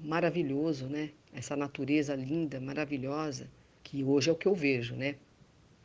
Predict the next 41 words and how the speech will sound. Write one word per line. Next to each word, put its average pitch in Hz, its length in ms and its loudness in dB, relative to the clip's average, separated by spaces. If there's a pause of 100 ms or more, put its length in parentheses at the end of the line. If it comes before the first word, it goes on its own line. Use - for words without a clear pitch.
(360)
É 131 80 -10
o 123 40 -10
que 117 100 -12
eu 139 60 -10
consigo 139 440 -2
ver, 139 180 4
mas 165 160 0
que - 140 -6
é - 20 -4
tudo 180 220 -4
lindo. 175 420 -2 (300)
Quando, 135 340 -6 (420)
então, 180 640 4
é, 127 680 -2 (500)
é 143 140 -4
usufruir 190 640 0
de 185 100 -2
tudo 139 300 -4
isso, 127 400 -4
né? 131 260 -4
E, 131 180 -6 (120)
e, 139 360 0 (200)
e 131 60 -12
quem 185 260 6
pode 151 400 2
dar 135 360 -2 (140)
isso 143 300 -4
pra 143 160 -4
gente 165 340 -4
é 185 140 -2
a 202 40 -6
consciência. - 840 -10 (360)
Porque - 180 -2
tudo 190 180 -2
que - 80 0
a 190 40 6
gente 185 260 -2
fez 151 400 2
aí, 151 380 0
né? 202 120 -4
É, 139 600 -8